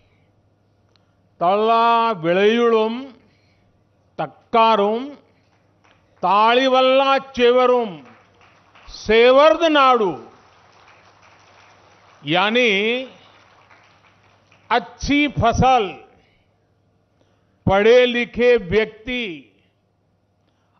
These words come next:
और ईमानदार व्यापारी, ये तीनों मिलकर राष्ट्र निर्माण करते हैं।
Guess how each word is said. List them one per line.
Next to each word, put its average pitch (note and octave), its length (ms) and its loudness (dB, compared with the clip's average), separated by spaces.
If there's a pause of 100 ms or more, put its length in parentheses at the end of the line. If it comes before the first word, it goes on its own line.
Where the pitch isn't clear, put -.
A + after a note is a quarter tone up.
(160)
और A3+ 400 -2
ईमानदार B3+ 840 -2
व्यापारी, A#3 800 -2 (1120)
ये C#4 120 -4
तीनों E4 760 -2
मिलकर B3+ 720 -2 (1300)
राष्ट्र F#3+ 760 -6
निर्माण F#3 560 -6
करते D#3 500 -10
हैं। C#3 460 -18